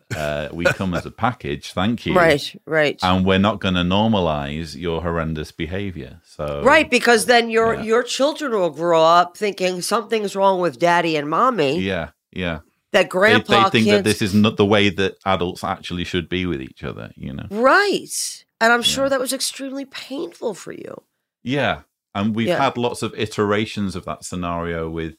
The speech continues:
Speaker 1: Deanna's side of the family where they've wanted to see Jessica without us being there. And we've had to
Speaker 2: <laughs>
Speaker 1: say, "Look, we're, we're not gonna have two different rules for two different sides of the family. This is the
Speaker 2: Right.
Speaker 1: way things are with, with Lloyd's dad, and this is the way it needs to be with you." So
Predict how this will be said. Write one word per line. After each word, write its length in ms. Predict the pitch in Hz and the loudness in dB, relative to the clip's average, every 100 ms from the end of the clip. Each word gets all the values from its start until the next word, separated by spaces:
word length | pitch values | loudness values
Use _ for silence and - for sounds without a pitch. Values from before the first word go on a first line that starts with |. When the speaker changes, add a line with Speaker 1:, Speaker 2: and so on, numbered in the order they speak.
| - | -10
Speaker 1:
Deanna's 480 | 87 87 92 82 - | -4 -4 -4 -6 -8
side 320 | - 82 80 | -6 -4 -4
of 80 | 78 | -6
the 80 | 78 | -8
family 460 | 80 78 78 78 | -8 -8 -8 -8
where 180 | 78 78 | -8 -8
they've 380 | 78 85 85 85 | -6 -4 -4 -6
wanted 500 | 82 78 76 80 - | -10 -8 -10 -12 -14
to 500 | - 80 78 78 73 _ _ _ _ _ _ | -10 -8 -6 -8 -10 _ _ _ _ _ _
see 240 | - 85 | -10 -8
Jessica 760 | 78 85 - 85 - 80 78 73 | -6 -8 -8 -16 -10 -8 -6 -6
without 440 | 80 80 78 76 | -6 -6 -6 -8
us 100 | 76 | -14
being 380 | - 76 76 76 | -12 -10 -8 -10
there. 340 | 76 71 71 - | -10 -10 -10 -10
And 160 | 78 | -12
we've 200 | 76 73 - | -10 -10 -6
had 180 | 78 - | -8 -6
to 100 | 92 | -8
Speaker 2:
<laughs> 80 | |
Speaker 1:
say, 140 | 76 73 | -8 -6
"Look, 300 | 76 67 - | -6 -8 -10
we're, 200 | 87 85 | -10 -6
we're 100 | 90 | -6
not 180 | 92 80 | -6 -6
gonna 160 | 85 | -8
have 140 | 80 - | -8 -10
two 180 | - 87 | -8 -6
different 300 | 78 82 71 | -6 -8 -8
rules 260 | 80 78 - | -8 -8 -10
for 140 | 78 | -16
two 240 | - 80 | -12 -10
different 280 | 73 - 67 | -10 -12 -14
sides 300 | - 73 73 | -10 -10 -10
of 80 | 73 | -14
the 80 | 71 | -12
family. 560 | 80 82 76 73 71 _ _ _ _ _ | -8 -8 -8 -10 -12 _ _ _ _ _
This 100 | 98 | -6
is 140 | 127 107 | -4 -4
the 60 | |
Speaker 2:
Right. 80 | 82 | -2
Speaker 1:
way 140 | 80 78 | -2 -4
things 260 | 78 76 | -6 -4
are 160 | 78 78 | -4 -4
with, 300 | 76 71 _ _ - | -4 -8 _ _ -16
with 160 | 76 78 | -12 -6
Lloyd's 340 | 80 76 - | -6 -6 -8
dad, 320 | 76 73 71 | -8 -6 -8
and 160 | 73 73 | -10 -12
this 160 | - | -12
is 80 | 73 | -14
the 80 | 76 | -10
way 100 | 76 | -8
it 80 | 71 | -8
needs 200 | 76 - | -12 -14
to 100 | 78 | -16
be 160 | 78 73 | -12 -12
with 180 | 71 | -12
you." 260 | 76 71 67 | -14 -14 -16
So 440 | - 76 71 71 | -14 -10 -8 -10